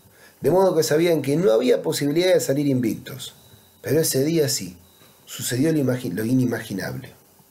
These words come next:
El abuelo no tiró nada. Comió, bebió, habló como todos los días, pero, sin embargo,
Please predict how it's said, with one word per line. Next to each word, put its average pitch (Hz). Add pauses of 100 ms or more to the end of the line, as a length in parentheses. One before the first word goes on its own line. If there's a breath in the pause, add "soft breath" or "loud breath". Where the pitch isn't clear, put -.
(680 soft breath)
El 107
abuelo 160 (140)
no 131
tiró 123
nada. - (680)
Comió, 147
bebió, 127 (560 loud breath)
habló 196
como 147
todos 170
los 147
días, 175
pero, 127
sin 113
embargo, 113